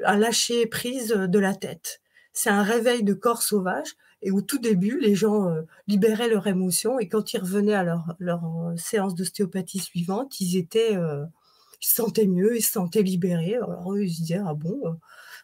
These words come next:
ils comprenaient pas très bien ce qui se passait, mais en tous les cas, heu, ils s-, ils sentaient, ils pressentaient que derrière, il se cachait quelque chose d'important. Et donc, la psychanalyse corporelle, aujourd'hui, la définition qu'on peut lui en donner,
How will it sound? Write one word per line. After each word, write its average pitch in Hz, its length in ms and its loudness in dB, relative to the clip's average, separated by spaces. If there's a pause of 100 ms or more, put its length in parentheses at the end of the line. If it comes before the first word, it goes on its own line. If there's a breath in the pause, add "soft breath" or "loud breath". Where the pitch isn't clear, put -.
ils 175 100 -14
comprenaient 190 400 -2
pas 214 180 -2
très 214 260 -2
bien 208 240 2
ce - 100 -4
qui - 160 -8
se - 80 -4
passait, 220 440 -2 (580 soft breath)
mais 196 160 0
en 185 100 0
tous 175 180 -6
les 190 200 2
cas, 233 320 4
heu, 170 400 -2
ils 165 100 -6
s-, - 340 -4
ils 185 80 -6
sentaient, 240 560 2
ils 190 120 -4
pressentaient 233 580 -2
que 226 60 -2
derrière, 202 500 0
il 180 380 -8
se - 180 -6
cachait 190 380 -4
quelque 175 160 -6
chose 220 240 -2
d'important. 180 580 -2 (1120 loud breath)
Et 214 80 4
donc, 254 260 6
la - 80 2
psychanalyse 262 400 2
corporelle, 240 560 2
aujourd'hui, 208 400 2
la 220 140 2
définition 202 640 0
qu'on 196 180 -4
peut 196 200 -2
lui 190 180 0
en 180 100 0
donner, 196 400 0